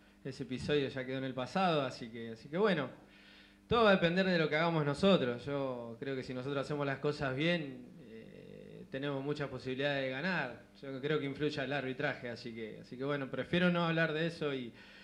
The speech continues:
y pensar más en lo que puede hacer el equipo.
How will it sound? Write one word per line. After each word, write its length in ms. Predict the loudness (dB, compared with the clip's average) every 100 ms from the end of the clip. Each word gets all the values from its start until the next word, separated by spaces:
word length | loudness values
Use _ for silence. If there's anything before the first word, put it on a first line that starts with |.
| -20 -20 -12 -8
y 80 |
pensar 400 | -4 -4 -2 0
más 240 | 4 4 4
en 100 | 2
lo 120 | 0
que 100 | 0
puede 140 | 2
hacer 180 | 2 2
el 100 | 0
equipo. 380 | 0 -2 -2 -6